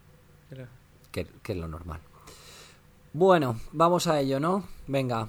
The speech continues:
Speaker 2: capítulo tres de El Estado y la Revolución.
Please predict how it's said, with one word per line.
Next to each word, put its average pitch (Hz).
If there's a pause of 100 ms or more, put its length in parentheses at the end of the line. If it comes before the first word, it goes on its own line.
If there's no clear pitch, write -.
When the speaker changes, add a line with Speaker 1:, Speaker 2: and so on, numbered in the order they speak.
(140)
Speaker 2:
capítulo 156
tres 196
de 131
El 123
Estado 147
y 156
la 135
Revolución. 110